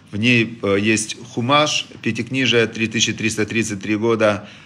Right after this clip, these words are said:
Э, это Моше Рабейну получил, который вот сегодня, представляете?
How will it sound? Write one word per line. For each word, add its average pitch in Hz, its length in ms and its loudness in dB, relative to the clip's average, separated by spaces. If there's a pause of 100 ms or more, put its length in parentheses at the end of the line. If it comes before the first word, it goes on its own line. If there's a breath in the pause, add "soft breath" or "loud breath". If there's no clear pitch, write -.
(240 loud breath)
Э, 98 260 0
это 101 760 0
Моше 107 260 2
Рабейну 110 340 2
получил, 104 440 0
который 101 320 -2
вот 98 160 -2
сегодня, 139 340 2
представляете? 110 720 0